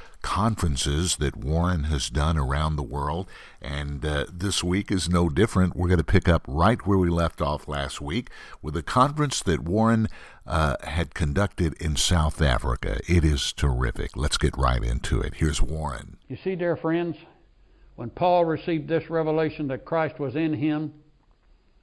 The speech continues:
Speaker 2: it was earth-shaking. God had placed his entire plan, his entire scheme, his entire hope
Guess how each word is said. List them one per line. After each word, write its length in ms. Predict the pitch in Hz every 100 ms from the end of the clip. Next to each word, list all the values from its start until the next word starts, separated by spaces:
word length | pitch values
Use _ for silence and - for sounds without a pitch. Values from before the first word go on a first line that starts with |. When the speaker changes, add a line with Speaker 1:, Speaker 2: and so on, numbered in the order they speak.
| _ _ _ -
Speaker 2:
it 100 | 131
was 140 | 139 147
earth-shaking. 760 | 151 - - - 135 - 73 _ _ _ _ _ - - - 120
God 580 | 160 165 165 165 - - _ _
had 280 | - 147 -
placed 400 | - 175 147 -
his 260 | - 160 -
entire 960 | - 151 127 - - 180 180 185 185 - -
plan, 540 | 185 127 95 85 87 _ _ _ _ _ _
his 280 | - 170 151
entire 840 | - 156 135 139 - 180 185 185 - - - -
scheme, 560 | 208 147 101 87 82 - _ _ _ _ -
his 280 | 180 165 -
entire 760 | 170 165 160 180 185 185 175
hope 580 | - - 190 - -